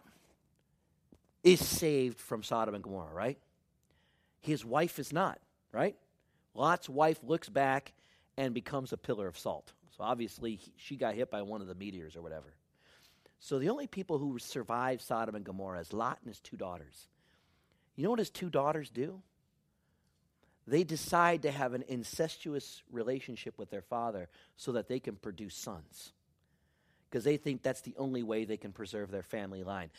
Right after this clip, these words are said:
They totally forgot they have Uncle Abraham just down the road. Totally forgot about that. And Uncle Abraham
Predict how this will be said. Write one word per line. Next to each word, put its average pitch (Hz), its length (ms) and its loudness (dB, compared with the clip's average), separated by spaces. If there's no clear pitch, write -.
They 254 200 12
totally 392 580 10
forgot 392 580 12
they 233 180 12
have 277 320 12
Uncle 302 400 8
Abraham 226 560 12
just 208 180 6
down 214 220 10
the 202 60 2
road. 202 300 6
Totally 320 300 6
forgot 240 220 12
about 135 220 10
that. 90 200 -6
And 151 120 -2
Uncle 214 340 8
Abraham 240 580 12